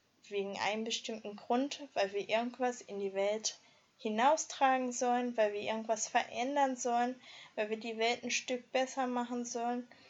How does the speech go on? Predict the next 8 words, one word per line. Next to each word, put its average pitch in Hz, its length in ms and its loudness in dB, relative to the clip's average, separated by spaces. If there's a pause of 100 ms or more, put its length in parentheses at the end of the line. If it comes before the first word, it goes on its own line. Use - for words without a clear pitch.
(300)
Und 226 160 0
wenn 220 180 2
du 320 160 4
jetzt 381 360 6
stoppst - 720 2
und 226 120 -6
sagst, 226 400 2
„Oh, 254 220 8